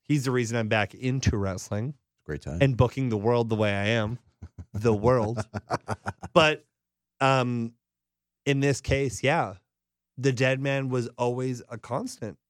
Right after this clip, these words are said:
Speaker 1: And, and he was, like, I, I've been there with Scotty on big events only.
Speaker 2: Mm-hmm.
Speaker 1: But the dead man losing to Brock Lesnar was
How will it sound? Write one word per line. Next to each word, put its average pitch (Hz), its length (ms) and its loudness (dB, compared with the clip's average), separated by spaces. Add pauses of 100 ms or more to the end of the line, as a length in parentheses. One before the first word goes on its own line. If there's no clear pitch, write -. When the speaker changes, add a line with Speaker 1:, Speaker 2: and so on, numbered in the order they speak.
(140)
Speaker 1:
And, 143 200 -2
and 151 120 2
he 131 80 2
was, 156 440 2
like, 113 260 -4
I, 120 560 0 (160)
I've 170 180 6
been 202 120 0
there 196 160 2
with 180 120 2
Scotty 151 540 2
on 135 240 2
big 131 240 4
events 110 460 -2
only. 104 400 -2 (580)
Speaker 2:
Mm-hmm. 110 200 2 (420)
Speaker 1:
But 117 260 0 (340)
the 131 160 0
dead 131 320 4
man 139 380 2
losing 127 680 2 (1500)
to 120 100 2
Brock 110 300 4
Lesnar 120 360 2
was 110 220 0